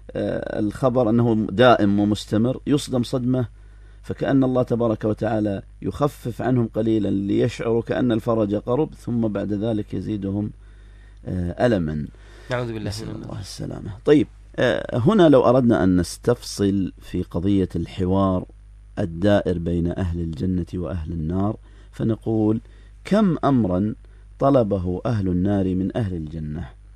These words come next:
Speaker 2: آه، طلبوا ثلاثة أمور بحسب هذه الآيات. أما الأمر الأول فأن يفيض أهل الجنة عليهم من الماء، وأما الأمر الثاني فأن يفيض أهل الجنة عليهم من غيره من الأشربة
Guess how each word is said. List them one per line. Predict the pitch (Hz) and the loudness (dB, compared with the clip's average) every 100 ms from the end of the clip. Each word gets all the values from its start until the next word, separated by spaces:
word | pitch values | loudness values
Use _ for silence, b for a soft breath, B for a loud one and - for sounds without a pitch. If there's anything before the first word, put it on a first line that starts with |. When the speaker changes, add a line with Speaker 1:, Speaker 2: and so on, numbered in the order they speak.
| - - - - - - B B B B B B 127 | -20 -20 -20 -20 -20 -20 B B B B B B -8
Speaker 2:
آه، | 127 123 - | -4 -4 -4
طلبوا | - 175 180 175 | -6 -6 -4 -4
ثلاثة | - 151 170 - 143 | -4 -6 -6 -8 -6
أمور | 143 123 | -4 -4
بحسب | 113 131 135 110 | -6 -10 -10 -8
هذه | 123 113 | -6 -6
الآيات. | 113 98 101 98 - - | -6 -8 -8 -12 -14 -6
أما | 160 180 160 | -4 -2 -2
الأمر | 135 143 135 | -4 -4 -6
الأول | 127 143 165 147 | -6 -4 -6 -6
فأن | 151 - 151 | -8 -6 -8
يفيض | 147 131 170 175 139 | -8 -12 -8 -6 -6
أهل | - 143 | -6 -6
الجنة | 139 123 156 165 151 | -8 -8 -8 -8 -8
عليهم | 127 165 190 170 | -8 -6 -4 -4
من | |
الماء، | 120 101 - B B B B | -4 -6 -12 B B B B
وأما | 147 180 | -2 0
الأمر | 190 175 160 | 0 0 -2
الثاني | 147 143 135 135 | -4 -6 -6 -8
فأن | 127 147 143 | -10 -8 -8
يفيض | 165 143 196 185 | -8 -10 -8 -6
أهل | 160 160 151 | -6 -6 -6
الجنة | 139 160 165 147 | -6 -6 -6 -8
عليهم | 123 147 175 156 190 156 | -8 -6 -8 -6 -6 -4
من | 147 147 | -4 -4
غيره | 143 185 190 190 185 175 185 | -4 -4 -4 -6 -6 -4 -4
من | 170 160 165 | -2 -2 -2
الأشربة | 156 143 - - - 131 131 135 | -4 -6 -8 -8 -8 -6 -2 -2